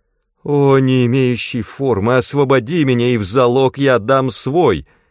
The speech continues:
Фракир тем временем любезно предупреждала меня, не всё, дескать, в порядке на случай, если я сам не заметил. "Да что за чертовщина тут происходит?" —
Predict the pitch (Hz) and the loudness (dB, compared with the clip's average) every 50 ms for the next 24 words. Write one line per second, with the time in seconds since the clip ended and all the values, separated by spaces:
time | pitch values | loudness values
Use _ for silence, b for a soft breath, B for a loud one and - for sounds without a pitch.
0 | _ _ _ _ _ _ _ _ _ _ _ _ _ - - 110 95 82 - 151 | _ _ _ _ _ _ _ _ _ _ _ _ _ -6 -4 -2 -2 -2 -4 -4
1 | 175 190 185 165 - 175 170 131 120 139 156 151 151 147 147 131 107 110 104 90 | -2 -2 -2 -2 -4 -4 -4 -2 -2 -2 -2 -2 -2 -2 -2 0 0 -2 0 0
2 | 127 127 107 110 120 117 - 120 117 117 - - 131 117 104 113 165 175 127 90 | -2 -2 -2 -2 -4 -2 -2 -4 -6 -6 -4 -4 -4 -4 -4 -4 -2 -2 -2 -2
3 | 78 67 67 64 58 - 71 - 156 180 - - - - 156 170 165 147 127 143 | -2 -6 -8 -12 -14 -14 -14 -12 -12 -12 -12 -12 -12 -8 -6 -4 -4 -2 -2 -2
4 | 143 - - - 107 - - - _ 104 92 92 127 170 170 127 - - 92 90 | -4 -4 -4 -6 -8 -8 -12 -8 _ -2 -2 0 0 0 -2 -2 -4 -6 -8 -6
5 | 92 92 - 113 107 95 - 101 98 98 98 95 - - 104 110 120 120 110 - | -6 -8 -8 -8 -8 -8 -8 -8 -6 -4 -4 -6 -6 -6 -6 -6 -6 -6 -6 -6
6 | 123 101 76 65 64 64 62 62 60 60 60 62 - - _ _ _ _ _ _ | -6 -6 -6 -6 -8 -12 -14 -14 -16 -16 -18 -20 -20 -20 _ _ _ _ _ _
7 | _ _ _ _ _ _ _ _ _ _ _ - 95 156 165 139 - - - - | _ _ _ _ _ _ _ _ _ _ _ -4 -2 -2 -2 -2 -4 -4 0 2
8 | 214 214 185 214 208 - - 226 214 202 - 226 220 165 - - 220 240 233 214 | 2 2 2 0 0 0 0 0 0 2 0 0 -2 -2 -2 -2 -2 0 2 2
9 | 214 208 202 - - 202 190 190 165 135 - - 185 175 143 104 80 73 - | 2 2 0 0 0 0 0 2 0 -2 -2 0 0 2 2 0 -2 -8 -12